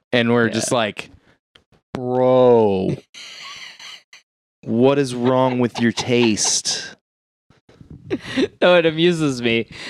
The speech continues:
Speaker 2: Like, it's so, like, it's, it's so just awful. And, like, I just, it's, like,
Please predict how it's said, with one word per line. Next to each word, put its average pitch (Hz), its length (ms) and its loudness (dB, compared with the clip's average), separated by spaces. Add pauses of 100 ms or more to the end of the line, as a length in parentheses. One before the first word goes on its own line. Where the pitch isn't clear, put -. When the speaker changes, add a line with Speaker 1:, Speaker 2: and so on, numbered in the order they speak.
(200)
Speaker 2:
Like, 135 260 2
it's 147 220 -2
so, 160 640 4 (1040)
like, 143 160 4
it's, 139 260 0
it's 139 260 2
so 180 260 2
just 165 320 0
awful. 131 760 2 (100)
And, 127 360 2
like, 127 260 2
I 131 60 2
just, 131 220 -4 (180)
it's, 147 220 0 (320)
like, 156 220 2